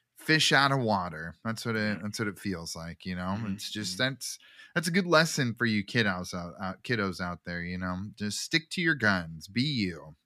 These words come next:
Speaker 1: And even if that you is a big fucking dork that likes to read A C T prep books in middle school.
Speaker 2: Mm-hmm.
Speaker 1: Or what was it? A P chemistry?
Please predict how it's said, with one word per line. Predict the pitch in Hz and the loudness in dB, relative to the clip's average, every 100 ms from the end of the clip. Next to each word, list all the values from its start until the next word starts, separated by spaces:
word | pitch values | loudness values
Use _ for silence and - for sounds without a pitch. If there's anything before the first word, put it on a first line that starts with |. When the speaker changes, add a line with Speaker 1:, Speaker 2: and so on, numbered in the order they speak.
| - | -6
Speaker 1:
And | 98 95 95 92 | -2 0 0 -2
even | 95 107 117 110 | -2 -2 0 -2
if | 104 | 0
that | 117 101 98 | -2 -2 -6
you | 104 104 113 113 | -6 -2 0 0
is | 98 | -4
a | 90 | -6
big | 82 107 110 110 - | -6 -4 -4 -6 -6
fucking | 104 98 104 98 | -6 -4 -6 -4
dork | 107 95 85 - | -4 -4 -6 -10
that | 76 | -10
likes | 82 - - | -8 -10 -10
to | 92 | -8
read | 92 92 - | -6 -6 -6
A | 95 | -8
C | 92 95 85 | -8 -8 -8
T | 98 | -8
prep | 107 90 78 | -6 -8 -10
books | - - - - | -18 -20 -20 -14
in | 87 | -14
middle | - - | -14 -18
school. | - - - _ _ _ - | -18 -18 -20 _ _ _ -12
Speaker 2:
Mm-hmm. | 107 107 120 _ _ _ - | -10 -10 -12 _ _ _ 0
Speaker 1:
Or | 135 | 6
what | 147 180 | 6 6
was | 165 | 4
it? | 208 190 - - - | 2 2 -8 -16 2
A | 131 | 4
P | 127 139 123 117 101 - | 4 2 2 2 -2 -2
chemistry? | 123 117 120 147 135 143 | -2 0 -2 -2 -4 -6